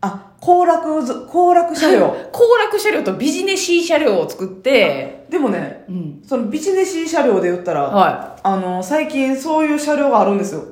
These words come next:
Speaker 2: あ、そうなの？
Speaker 1: この間乗った車両がね、
Speaker 2: うん。
Speaker 1: 新幹線な-、七号車やったかな、忘れたけど。
Speaker 2: うんうんうん。
Speaker 1: に、あの、前の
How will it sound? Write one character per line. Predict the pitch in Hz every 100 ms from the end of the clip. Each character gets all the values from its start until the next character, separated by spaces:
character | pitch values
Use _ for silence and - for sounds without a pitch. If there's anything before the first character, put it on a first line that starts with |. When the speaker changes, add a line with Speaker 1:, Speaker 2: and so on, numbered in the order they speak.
| - _
Speaker 2:
あ、 | - 370
そ | 554
う | 494
な | 240
の？ | 160 269 -
Speaker 1:
こ |
の | 370
間 | 415 220
乗 | 233
っ | 233
た | 185
車 | 190 196
両 | 190 185
が | 180
ね、 | 175 175 190
Speaker 2:
う |
ん。 | 185
Speaker 1:
新 | 208
幹 | 208 208
線 | 190 156
な-、 | 160 170
七 | 151 170 175
号 | 185 190
車 | 156
や | 139
っ |
た | -
か |
な、 | 139
忘 | 139 185
れ | 156
た |
け |
ど。 | -
Speaker 2:
う |
ん | 110
う |
ん | 127 147 - - - -
う |
ん。 |
Speaker 1:
に、 | 190 -
あ | 180
の、 | 175
前 | 175 226 302 277
の | 185 - -